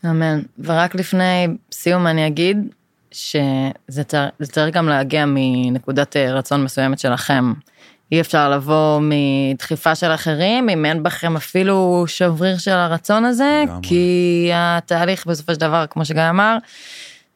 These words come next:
Speaker 1: זה תהליך שחייב לבוא מבפנים. וגיא, היה לי ממש, ממש כיף שבאת.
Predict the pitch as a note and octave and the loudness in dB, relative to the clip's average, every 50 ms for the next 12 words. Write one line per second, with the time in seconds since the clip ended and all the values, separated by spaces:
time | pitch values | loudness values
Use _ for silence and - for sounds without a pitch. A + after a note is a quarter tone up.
0 | _ - - C#3+ - - C#3 C#3 C#3+ C#3+ C#3 - D3+ - D3 C#3+ C#3+ D3 D3+ C#3 | _ -10 -10 -6 -4 -2 -2 0 -2 -2 -4 -6 -6 -2 0 2 2 2 0 0
1 | C#3+ D3 D3 C#3+ D3 C3 A#2+ - - D#3 D3 D3 D3+ E3 F#3+ - _ _ _ _ | 0 0 0 0 -2 -4 -6 -6 -4 -2 -2 0 0 -2 -4 -6 _ _ _ _
2 | - D3 C#3 C#3+ D3 C#3+ D#3+ D#3+ E3 E3 E3 - _ _ - D3+ D3+ D#3 D#3+ D#3+ | -10 -6 -4 -2 -2 0 0 0 0 -2 -4 -8 _ _ -6 -2 -2 0 0 0
3 | F3 E3 D#3 D3 C#3 C3+ C3+ C#3 C#3 C#3+ C#3+ C#3+ C#3 C#3+ C#3+ C#3+ C#3+ C3+ - - | 0 0 -2 -2 -4 -4 -6 -8 -8 -8 -6 -4 -4 -2 -2 -2 -4 -4 -6 -10
4 | - - - D#3+ D3 C#3+ C#3+ D3 D3 D3 - - - D#3 - - - D#3+ D#3 D#3 | -12 -8 -4 -2 0 0 0 0 -2 -4 -4 -6 -8 -8 -8 -6 -4 -2 -2 0
5 | D#3+ D#3 - | -2 -2 0